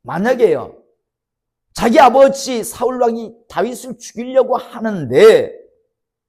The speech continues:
요나단이 앞쪽에다 화살 쏘고, 예를 들어 소년 보고 "네 앞쪽에 화살이 있으니까 빨리 가져오-,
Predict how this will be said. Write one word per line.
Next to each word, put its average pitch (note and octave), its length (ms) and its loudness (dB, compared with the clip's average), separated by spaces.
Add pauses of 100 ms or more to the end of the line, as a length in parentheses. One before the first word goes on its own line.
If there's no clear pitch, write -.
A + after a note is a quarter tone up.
(500)
요나단이 A#3 540 2
앞쪽에다 A3+ 640 -2
화살 F#3+ 400 -6
쏘고, F#3 500 -4
예를 F3 200 -4
들어 E3+ 280 -6
소년 F#3+ 380 -10
보고 F3 380 -10
"네 F3+ 160 -6
앞쪽에 G3 380 -8
화살이 E3+ 400 -12
있으니까 F3 520 -14
빨리 F3+ 280 -12
가져오-, E3 500 -12